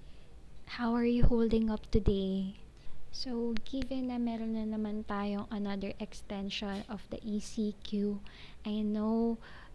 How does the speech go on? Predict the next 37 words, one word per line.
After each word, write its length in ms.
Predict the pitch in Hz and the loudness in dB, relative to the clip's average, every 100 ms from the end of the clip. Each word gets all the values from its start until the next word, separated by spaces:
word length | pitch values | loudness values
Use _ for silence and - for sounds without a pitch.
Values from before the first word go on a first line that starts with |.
| 226 | 0
na 80 | 214 | 2
sobrang 480 | - 214 208 214 | 2 2 0 0
laki 240 | 214 233 214 | 0 0 0
na 80 | 208 | 0
talaga 320 | 208 208 208 | 0 0 0
ng 200 | 208 - | 0 0
effect 360 | 208 - 202 - | 0 0 -2 0
nito 360 | 208 208 202 | 0 2 2
sa 240 | 202 - 196 | 2 2 2
buong 320 | 202 208 202 | 2 2 2
mundo, 640 | 202 202 202 202 196 202 - - - - | 2 2 2 4 4 2 -4 -14 -8 -4
sa 160 | - | -2
economy, 880 | - - 208 220 240 247 247 247 247 | -2 -2 0 4 6 6 6 4 2
sa 160 | - 233 | -2 0
mga 400 | 214 208 214 - | 2 2 -2 -2
tao. 560 | 202 202 - 208 208 - - - | -4 -2 -2 -2 -2 -4 -12 -8
We're 160 | 226 - | -4 -2
also 200 | 220 - | -2 -2
unable 640 | 220 214 233 214 208 208 202 233 | -2 0 2 2 2 0 -2 -2
to 40 | |
meet 320 | 214 233 262 - - - - - | 2 2 2 -2 -10 -16 -14 0
in 160 | 240 226 - - | 2 2 0 2
person. 800 | 233 240 233 254 247 247 254 262 - - - - - - | 4 4 2 0 2 2 0 -2 -8 -16 -14 -14 -14 -2
Yung 220 | 220 214 | 2 4
mga 240 | 214 214 | 2 2
gatherings 720 | 208 208 208 214 220 220 220 226 | 2 2 2 2 2 0 0 -2
natin, 400 | 214 220 220 214 | -2 0 0 0
yung 160 | 202 | 0
mga 160 | 196 - | -2 -2
events 400 | 202 202 202 - | 0 0 -2 -2
natin, 400 | 202 202 202 202 | -2 -2 -2 0
lahat 240 | 202 214 - | 0 -2 -2
yan 240 | 208 208 | -2 0
naging 400 | 202 202 208 208 | 0 0 0 0
online 480 | 220 202 202 202 196 | 2 2 4 4 2
na 80 | 196 | 2
ngayon. 480 | 196 196 196 202 | 2 4 4 2